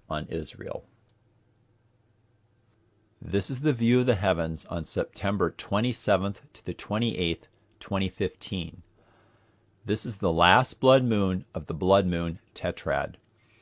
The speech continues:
It appears in the constellation of Pisces, the fish, the symbol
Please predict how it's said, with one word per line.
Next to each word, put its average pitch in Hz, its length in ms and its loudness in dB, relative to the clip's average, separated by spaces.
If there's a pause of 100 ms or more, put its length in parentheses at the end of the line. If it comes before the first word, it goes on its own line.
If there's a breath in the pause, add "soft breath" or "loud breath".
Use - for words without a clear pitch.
(320 soft breath)
It 98 100 -2
appears 107 420 0
in 104 60 0
the 90 80 0
constellation 117 880 0
of 127 140 -8
Pisces, 85 800 -2 (260)
the 95 80 -8
fish, - 560 0 (260)
the - 80 -12
symbol 87 680 0